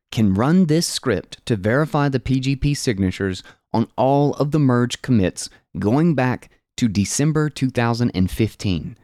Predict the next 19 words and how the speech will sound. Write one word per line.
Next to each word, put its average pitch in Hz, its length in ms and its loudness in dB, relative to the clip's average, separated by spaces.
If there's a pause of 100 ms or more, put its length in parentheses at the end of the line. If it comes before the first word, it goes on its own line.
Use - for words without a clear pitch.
(520)
I 117 140 0
ran 127 340 0
it 98 160 -4
while 110 280 -2
writing 120 360 2
this 113 200 0
article, 123 520 -4 (220)
and 95 100 2
it 98 60 0
took 107 180 -4
twenty-five 160 640 0
minutes 113 320 0
to - 100 -10
complete 104 500 -4 (200)
on 90 120 0
my 104 100 0
laptop. 107 560 -6 (1800)
Release 110 680 0
security. - 840 -2